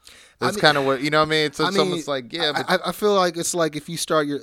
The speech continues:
Speaker 1: if you start a business that's, like, relative, like, you, you got your own electric, electronics store. You're like, "Oh, but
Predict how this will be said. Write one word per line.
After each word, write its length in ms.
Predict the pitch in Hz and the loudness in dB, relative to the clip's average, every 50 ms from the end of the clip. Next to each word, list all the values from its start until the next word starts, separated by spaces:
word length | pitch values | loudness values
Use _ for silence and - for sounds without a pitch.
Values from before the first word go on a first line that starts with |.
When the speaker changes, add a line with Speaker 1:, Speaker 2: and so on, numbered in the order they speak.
| 117 | -10
Speaker 1:
if 220 | 127 143 147 - - | -12 -14 -14 -12 -10
you 60 | 180 | -8
start 280 | 165 - - 165 156 143 | -6 -4 -2 -2 -2 -4
a 40 | 123 | -4
business 420 | 117 139 143 143 131 135 131 120 - | -2 -2 -2 -2 -4 -6 -8 -6 -6
that's, 160 | 127 123 - | -6 -6 -6
like, 100 | 127 113 110 | -8 -8 -6
relative, 380 | 113 127 127 127 123 120 120 123 | -4 -4 -4 -4 -4 -6 -6 -4
like, 180 | 135 131 - | -4 -6 -6
you, 120 | 139 143 147 | -8 -16 -14
you 140 | 147 156 | -10 -6
got 200 | 151 147 139 131 | -6 -6 -4 -6
your 80 | - 135 | -6 -8
own 60 | 127 123 | -8 -8
electric, 400 | 120 120 120 - - 123 - - | -8 -8 -8 -10 -12 -16 -16 -12
electronics 560 | 123 123 123 117 - - 123 117 110 104 - | -8 -6 -6 -6 -6 -8 -10 -10 -10 -12 -12
store. 220 | - - 110 107 104 | -10 -10 -8 -8 -6
You're 220 | 107 107 110 113 | -8 -8 -8 -8
like, 80 | 113 110 | -8 -6
"Oh, 120 | 139 143 | -4 -4
but 200 | 127 123 123 117 | -4 -4 -6 -8